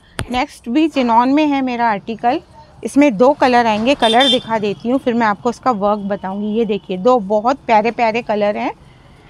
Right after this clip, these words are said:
Work देखिए इसका कितना सुंदर work दिया गया है। इसमें काफ़ी heavy, heavy work है और ये हैंड वर्क plus manual work दोनों work हैं इसमें।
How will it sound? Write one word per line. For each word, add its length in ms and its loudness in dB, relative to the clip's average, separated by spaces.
Work 340 4
देखिए 360 -4
इसका 260 -8
कितना 460 0
सुंदर 560 4
work 320 -2
दिया 320 -4
गया 280 -4
है। 200 -2
इसमें 260 -4
काफ़ी 440 0
heavy, 340 0
heavy 340 4
work 320 2
है 180 2
और 220 0
ये 120 4
हैंड 320 0
वर्क 220 2
plus 300 -2
manual 420 -2
work 280 -2
दोनों 380 4
work 280 2
हैं 140 4
इसमें। 320 0